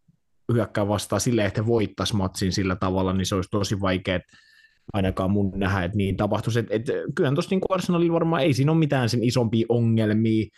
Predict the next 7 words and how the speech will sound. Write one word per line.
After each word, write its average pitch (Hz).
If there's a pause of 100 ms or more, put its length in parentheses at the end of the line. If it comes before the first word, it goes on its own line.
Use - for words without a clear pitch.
(520)
Se -
on 117
vaan, 147
että 151
et 160 (100)
nuori 156
joukkue, 147